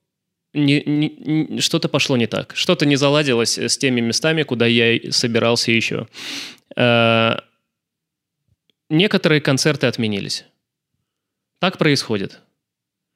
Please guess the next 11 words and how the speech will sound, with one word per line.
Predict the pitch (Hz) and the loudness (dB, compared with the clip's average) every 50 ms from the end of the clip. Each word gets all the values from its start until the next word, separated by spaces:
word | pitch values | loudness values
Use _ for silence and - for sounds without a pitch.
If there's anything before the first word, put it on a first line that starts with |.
| _ _ _ _ _ - | _ _ _ _ _ -2
Некоторые | 147 160 180 - - 147 135 123 | 0 0 0 0 0 0 0 2
концерты | - 127 117 - 135 123 - 120 | 0 -2 0 0 -2 0 0 0
отменяются. | 110 - 120 110 107 107 110 110 110 - 113 | -2 0 0 -2 0 0 -2 -2 -2 -4 -4
У | 110 | -2
меня, | 113 120 143 165 175 165 - - - - - - - - | -2 0 0 0 -2 -2 -6 -14 -14 -14 -14 -16 -12 -4
э, | - 123 123 120 117 117 117 113 | 0 2 2 4 4 2 2 2
была | 117 139 151 175 180 180 | 2 2 2 4 2 2
идея | 170 160 175 175 175 170 | 2 2 2 2 2 2
поехать | 160 143 147 160 147 - 143 - | 2 2 2 2 2 0 -2 -4
в | - | -2
тур, | - 180 208 220 214 - | -4 -2 -2 -2 -2 -4